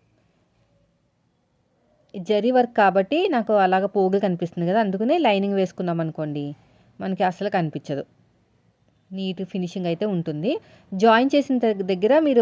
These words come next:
ఓవర్లాక్ చేయించేసుకుంటే బాగుంటుంది, లోడింగ్ ఉండదండి దీనికి. అయిపోయింది. ఇప్పుడు నేను హ్యాండ్ పెట్టుకుని చూపిస్తాను, బాడీ మీద ఎలా ఉంటుందో చెప్తాను. ఇదండి లుక్ అనేది. ఎవరికైనా బాగుంటుంది, చిన్నపిల్లలనే కాదు, పెద్దవాళ్ళనే కాదు,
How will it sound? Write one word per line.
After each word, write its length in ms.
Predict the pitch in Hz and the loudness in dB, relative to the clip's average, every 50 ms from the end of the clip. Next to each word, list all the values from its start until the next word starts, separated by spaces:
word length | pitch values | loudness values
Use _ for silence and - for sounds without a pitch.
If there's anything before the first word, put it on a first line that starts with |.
| 214 202 | 6 6
ఓవర్లాక్ 320 | 190 190 196 202 208 202 - | 6 6 6 4 2 0 0
చేయించేసుకుంటే 600 | 226 202 190 175 - 196 185 - - 196 190 240 214 190 | -2 -2 -2 -2 -4 -6 -6 -6 -8 -6 -4 -2 0 2
బాగుంటుంది, 500 | 170 165 170 165 160 - 156 143 170 220 339 494 - _ _ _ - - - _ _ _ _ _ _ _ _ _ _ _ _ - - - - - - - _ - - - - - 196 196 | 2 2 2 0 0 -2 -4 -2 -2 -2 -2 -4 -6 _ _ _ -20 -20 -20 _ _ _ _ _ _ _ _ _ _ _ _ -20 -20 -20 -20 -20 -20 -20 _ -20 -20 -20 -16 -10 -4 0
లోడింగ్ 340 | 208 214 220 226 262 262 247 233 | 4 4 6 6 6 4 4 4
ఉండదండి 420 | 208 190 185 175 170 160 160 185 220 220 170 | 4 2 2 2 2 0 2 0 0 0 0
దీనికి. 300 | 175 165 165 160 175 202 277 359 381 - - _ _ _ _ _ _ _ _ _ _ _ _ _ _ _ _ _ _ - | 0 -2 -2 -2 -2 -4 -4 -4 -6 -12 -20 _ _ _ _ _ _ _ _ _ _ _ _ _ _ _ _ _ _ -10
అయిపోయింది. 440 | - 196 190 175 175 180 165 160 170 - 226 | -4 -4 -4 -2 -2 -2 -4 -4 -4 -4 -6
ఇప్పుడు 180 | - - 254 240 | -2 0 0 2
నేను 160 | 240 240 262 320 370 359 285 202 180 185 - - | 2 2 2 2 2 0 -2 -4 -8 -14 -8 -4
హ్యాండ్ 240 | 214 196 202 220 226 233 | -2 -2 0 0 0 0
పెట్టుకుని 280 | 202 - - 220 214 190 | 0 -2 -2 -4 -2 -2
చూపిస్తాను, 520 | 190 170 - 190 - - - 165 165 180 233 349 508 - _ _ - - 175 | -2 -4 -4 -6 -10 -8 -8 -6 -4 -2 -2 -2 -4 -6 _ _ -10 -4 0
బాడీ 200 | 175 175 170 175 175 175 | 2 2 2 2 0 -2
మీద 120 | 175 170 202 190 | 0 0 0 0
ఎలా 100 | 170 170 165 | 0 0 0
ఉంటుందో 200 | 165 165 185 170 - | -2 -4 -6 -6 -8
చెప్తాను. 380 | 160 - _ - 156 156 185 262 370 381 302 - 208 | -8 -8 _ -8 -6 -4 -4 -4 -6 -6 -10 -8 -6
ఇదండి 280 | 185 175 196 190 185 180 175 | -4 -4 -2 -2 -2 -2 -4
లుక్ 180 | 165 160 - - 170 | -4 -6 -6 -8 -8
అనేది. 280 | 160 160 156 165 226 330 453 - _ _ _ _ _ _ _ - | -8 -6 -4 -4 -4 -4 -4 -8 _ _ _ _ _ _ _ -6
ఎవరికైనా 480 | 196 185 185 220 226 233 262 262 269 233 220 | -4 0 0 0 0 2 0 0 0 2 2
బాగుంటుంది, 380 | 196 185 185 185 175 170 156 156 - | 4 4 2 0 -2 -4 -6 -6 -6
చిన్నపిల్లలనే 580 | - 190 185 185 - 202 196 196 196 196 196 196 190 196 | -6 -4 -4 -2 -4 -2 -2 -2 -2 -2 -2 -2 -2 -2
కాదు, 180 | 185 180 202 233 233 208 | -2 0 0 0 0 0
పెద్దవాళ్ళనే 560 | 175 151 170 175 180 180 180 180 175 175 175 - 170 | -2 -2 -2 -2 0 0 0 0 -2 -4 -4 -4 -4
కాదు, 200 | 165 160 190 | -4 -2 -2